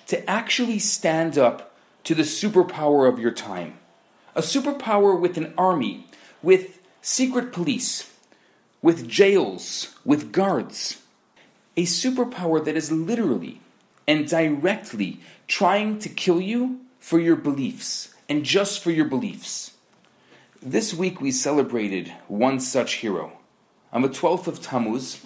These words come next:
it's the birthday of the previous Lubavitcher Rebbe, Rabbi Yosef Yitzchak Schneerson. And it also happens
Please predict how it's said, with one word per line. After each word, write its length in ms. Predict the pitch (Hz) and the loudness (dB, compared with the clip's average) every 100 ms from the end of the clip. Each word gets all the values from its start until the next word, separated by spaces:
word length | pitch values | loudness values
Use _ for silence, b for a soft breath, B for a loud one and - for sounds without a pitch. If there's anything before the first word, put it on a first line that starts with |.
| - | -10
it's 140 | 135 | -10
the 140 | - 143 | -4 -6
birthday 560 | - 196 208 - 160 | 2 2 2 0 0
of 180 | 147 123 | 0 0
the 80 | 127 | -2
previous 520 | 127 185 156 156 151 | -2 -4 0 -2 -2
Lubavitcher 540 | 131 123 123 120 127 110 | 0 2 2 0 -2 0
Rebbe, 360 | 101 101 101 B B - | 2 0 -2 B B 2
Rabbi 180 | 127 | 2
Yosef 460 | 127 143 - - 123 | 2 0 -2 -4 -6
Yitzchak 380 | 127 127 - - | -4 -4 -6 -6
Schneerson. 560 | - 101 92 - - - _ b b b b _ _ _ | -4 -2 -4 -6 -14 -18 _ b b b b _ _ _
And 100 | 156 | 0
it 80 | 180 | 2
also 300 | 220 254 254 | 2 0 -4
happens 760 | - 175 160 110 95 - - | -4 -4 -2 -4 -4 -8 -10